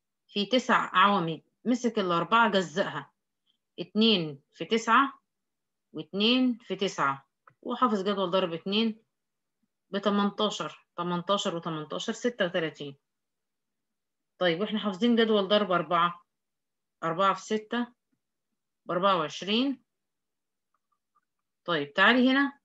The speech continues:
المفروض دي أربعة في ستة، قسمهم، اتنين فوق واتنين تحت، وهو حافظ جدول ضرب اتنين، باتناشر واتناشر،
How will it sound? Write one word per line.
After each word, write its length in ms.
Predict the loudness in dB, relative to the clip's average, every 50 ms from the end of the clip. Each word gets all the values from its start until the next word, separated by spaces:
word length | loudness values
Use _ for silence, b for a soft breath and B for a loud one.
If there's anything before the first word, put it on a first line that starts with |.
| _ _ -12 -8
المفروض 400 | -6 -6 -4 -2 -2 -2 0 0
دي 160 | 0 0 0
أربعة 640 | 2 0 0 2 2 4 4 6 4 2 0 -6 _ _ _ _ _ _ _ _ _ _ _ _ _ _ _ _ _ _ _ _ _ _ _ _ _
في 460 | -6 0 2 2 2 2 0 -2 _ _ -18
ستة، 460 | -6 0 0 0 0 -2 -14 -20 -20 _ _ -20
قسمهم، 520 | -20 -20 -10 0 2 2 2 2 0 -4 -16 _ _ _ _ _ _ -16
اتنين 320 | -12 -6 -2 0 0 0 0
فوق 200 | 0 0 -2 0
واتنين 400 | -2 -4 0 0 0 0 0 0
تحت، 380 | -2 -4 -4 -8 _ _ _ _ _ _ _ _ _ _ _ _ _ _ _ _ _ _ _ -10 -4
وهو 260 | 0 2 4 4 4
حافظ 340 | 4 2 2 2 0 -2 0
جدول 360 | 0 -2 0 0 -2 -2 2
ضرب 240 | 2 2 2 2 -2
اتنين، 540 | -2 0 2 2 2 2 0 -2 -6 _ _ _ _ _ _ _ _ _ _ _ _ _ _ _ _ _ _ _ _ _ _ _ _ _ _ _ _ _ _ -12 -12
باتناشر 500 | -8 -4 0 0 2 2 2 0 0 0
واتناشر، 640 | -2 -4 -2 -2 -2 -2 0 0 -2 -2 -4 -8